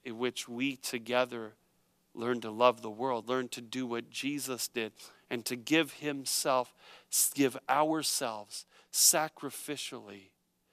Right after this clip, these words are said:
to give of ourselves everything that we have in order that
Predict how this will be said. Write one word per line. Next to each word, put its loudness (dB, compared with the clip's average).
to -6
give 2
of 10
ourselves -2
everything 0
that -6
we -6
have -12
in 4
order 6
that 2